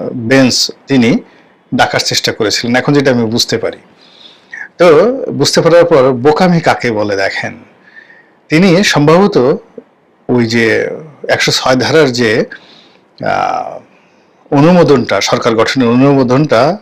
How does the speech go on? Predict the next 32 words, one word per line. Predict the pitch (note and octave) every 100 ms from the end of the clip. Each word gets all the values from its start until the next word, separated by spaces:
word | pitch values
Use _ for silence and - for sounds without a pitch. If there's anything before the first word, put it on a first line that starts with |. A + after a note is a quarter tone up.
| -
চালানো | C3 C3+ D3+ A#2+
হয়েছিল | A2+ A2 A2+ G#2
তার | G#2
নামে, | A2 C3+ G3+ - D3+
ওটাকে | D3+ F3+ D#3
বৈধতা | B2+ A#2+ D3+ D3+
দেওয়ার | A#2+ A2+ A2
জন্য | A2+ C#3
তিনি | B2+ A2+
একটা | G#2 - C#4+ - - - -
ফুল | - C3 C#3+
কোর্ট, | D3 C3+ C3 G#3 - - _ - -
আহ, | - G#2+ G#2 G2+
ডেকেছিলেন। | A2+ A#2 A#2 G2+ - F#2+ F2+ - _ _ _ _ _ _ _ _ _ _ _ -
তো | F#3 D#3+ A#3 - _ - F3+ -
সেটা | - D#3 F3+ E3
তিনি | - C#3+ G3+
যেদিন | G3 F3 E3 C3
ডেকেছিলেন, | A#2+ B2+ - - G2 A2+ A#3 - _ -
ওই | E3
দিন | E3 D3 A#3+ - _ _ _
প্রতিপক্ষ | - D#3+ D#3 C#3 D3+
তাকে | B2+ B2+
ভয় | A#2 C3+
পেয়ে | C#3 B2 A#2
গেল | A2+ G#3 - - - - _
এবং | - D3 D#3+
তাকে | D#3+ - F#3+ B3 C#4 - -
ওই | D3 F3+
দিনই | A3 A#3+
পদত্যাগ | D#3 C3 - - -
করতে | G#2+ -